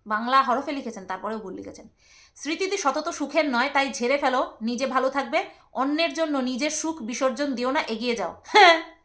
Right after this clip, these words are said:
নিজের সুখের জন্যই ঝেড়ে ফেলে দিছে। হ্যাঁ, কি যে বলে না, এটা ও তো নিজের সুখের জন্যই ঝেড়ে ফেলে দিয়েছে বউকে। ও জানে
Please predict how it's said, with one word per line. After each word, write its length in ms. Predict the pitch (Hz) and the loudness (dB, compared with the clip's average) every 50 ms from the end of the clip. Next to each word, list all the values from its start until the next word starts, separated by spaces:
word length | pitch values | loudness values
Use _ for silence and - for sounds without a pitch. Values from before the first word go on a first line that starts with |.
| _ _ _ _ - | _ _ _ _ 0
নিজের 360 | 285 349 381 370 381 403 403 | 2 4 4 8 10 10 10
সুখের 400 | 403 - 392 349 370 403 392 392 | 8 6 2 4 8 8 8 8
জন্যই 320 | - 403 415 415 453 453 349 | 8 6 6 8 8 8 8
ঝেড়ে 260 | 226 247 311 359 381 | 10 10 10 10 10
ফেলে 200 | 403 403 403 403 | 10 10 10 8
দিছে। 420 | 339 349 262 269 247 214 190 - - _ 262 | 8 4 2 2 2 2 0 -4 -8 _ 0
হ্যাঁ, 340 | - 339 330 277 240 226 220 220 _ _ _ _ - - _ - | 4 4 4 4 4 0 -4 -10 _ _ _ _ -20 -20 _ -4
কি 180 | 320 359 381 | 0 2 2
যে 200 | 349 - 381 359 | 4 8 8 8
বলে 380 | 330 247 247 254 262 269 285 285 | 8 8 6 8 8 8 8 4
না, 220 | 285 262 208 - - - - - - - - - - | 4 0 -2 -2 -8 -16 -20 -20 -20 -20 -20 -8 -6
এটা 240 | 233 226 302 320 311 294 | 4 6 6 6 8 8
ও 80 | 285 | 6
তো 140 | 302 330 392 | 8 8 4
নিজের 400 | 339 285 247 262 262 262 330 349 | 4 4 2 2 2 2 2 2
সুখের 400 | - - 311 294 - 349 330 269 | 2 0 -2 0 2 0 0 2
জন্যই 300 | 302 359 359 415 480 453 | 0 0 4 4 4 4
ঝেড়ে 260 | 226 233 311 349 403 | 8 8 10 10 10
ফেলে 160 | 392 415 403 | 10 8 6
দিয়েছে 260 | 415 381 370 359 370 349 | 6 4 2 0 0 2
বউকে। 480 | 269 285 285 285 - 220 190 - - - _ _ _ _ _ _ _ - | 4 4 2 2 0 -4 -6 -6 -10 -14 _ _ _ _ _ _ _ 6
ও 100 | 294 330 | 8 8
জানে 580 | 330 233 269 247 311 359 370 339 277 220 190 | 10 10 8 8 8 8 6 4 4 2 0